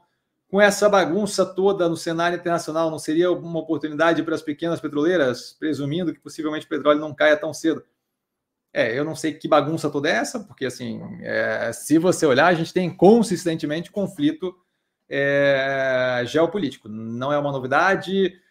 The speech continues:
É, você agora tem questões ali com a,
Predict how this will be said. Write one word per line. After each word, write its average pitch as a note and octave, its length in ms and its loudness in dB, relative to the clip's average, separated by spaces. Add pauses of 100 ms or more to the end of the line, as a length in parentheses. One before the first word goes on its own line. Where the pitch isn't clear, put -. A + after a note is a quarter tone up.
(140)
É, C#3+ 360 0
você D#3+ 400 4
agora D3+ 560 4
tem C#3 380 -6
questões C#3 520 -6
ali B2+ 220 -4
com B2 260 -12
a, A2 840 -8